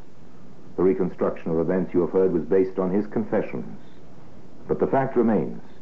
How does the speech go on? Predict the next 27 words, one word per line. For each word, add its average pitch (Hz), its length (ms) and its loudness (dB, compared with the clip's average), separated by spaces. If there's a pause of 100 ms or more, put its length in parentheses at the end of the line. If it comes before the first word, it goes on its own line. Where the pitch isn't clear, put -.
(480)
he 117 80 4
knew 123 320 6
Bell 85 380 2
had 85 160 0
a 87 40 4
loaded 87 400 4
pistol, 71 560 -2 (800)
and 85 100 0
neither 104 280 4
he 92 100 2
nor 85 340 4
his 104 140 2
companion 95 640 0
could 95 160 2
outwit 104 420 0
the 101 60 0
machinery 92 500 2
of 80 120 0
Scotland 87 400 -4
Yard. 78 320 -2 (1400)
So 90 200 4
another 87 360 0
chapter 87 380 0
of 80 140 2
murder 82 280 2
was 76 180 2
closed 82 600 2